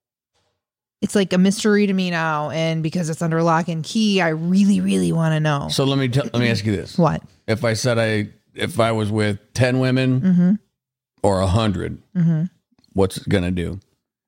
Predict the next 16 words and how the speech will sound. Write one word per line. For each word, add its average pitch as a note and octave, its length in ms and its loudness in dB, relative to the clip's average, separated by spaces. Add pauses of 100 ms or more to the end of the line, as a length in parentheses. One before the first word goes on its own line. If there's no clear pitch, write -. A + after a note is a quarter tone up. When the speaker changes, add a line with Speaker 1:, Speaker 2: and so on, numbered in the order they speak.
(140)
Speaker 2:
What's, F#2+ 280 -2
what's G#2 320 -2
the G#2+ 80 0
difference? G2+ 320 0
Speaker 1:
Well, A3 160 4
Speaker 2:
What A#3+ 60 -2
Speaker 1:
if A#3 60 0
you D#4+ 120 2
said F#4+ 220 -2
you C4+ 100 0
were G#3+ 140 2
Speaker 2:
what F#3 100 2
Speaker 1:
with F3 80 -2
a D#3+ 60 0
hundred A3 460 0
women, D#3+ 580 -2